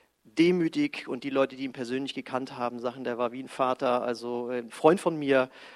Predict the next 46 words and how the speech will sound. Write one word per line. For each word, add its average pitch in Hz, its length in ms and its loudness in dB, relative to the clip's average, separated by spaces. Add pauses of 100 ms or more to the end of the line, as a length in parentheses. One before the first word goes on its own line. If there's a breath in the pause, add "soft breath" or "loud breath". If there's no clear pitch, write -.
(140)
hat - 220 -8
mal 131 180 4
mit 127 180 -4
ihm 127 340 -4 (280)
gesprochen, 127 340 -2
er 123 120 0
war 123 80 2
frisch - 280 -6
verheiratet 131 840 -6
und 117 100 -12
dann 120 140 -6
haben 127 140 -4
die 127 80 -4
ihn 123 100 -6
besucht, 123 380 -8
irgendwie 127 180 -4
in 120 80 -6
Florida 131 640 2
und 127 160 0
dann 123 100 -2
hat 139 100 -4
er 131 120 4
gleich 135 240 -2
da 143 100 -2
irgendwie 131 160 -2
ein - 40 -10
paar 131 140 0
hundert 135 280 -2
Dollar 135 180 2
rausgeholt, 127 380 -2
„Hier 127 180 0
für 120 160 -2
eure 113 260 -2
Hochzeit“ 113 460 -4
und 107 100 -6
so, 104 220 -8
ne? 113 140 -14
Also 131 160 -12
es 120 120 -12
ist 123 120 -16
total 120 480 0 (280 loud breath)
freigiebig 135 720 -4
auch 120 200 6
und 131 120 -2
so. 131 280 2 (1000 loud breath)
Und, 151 400 6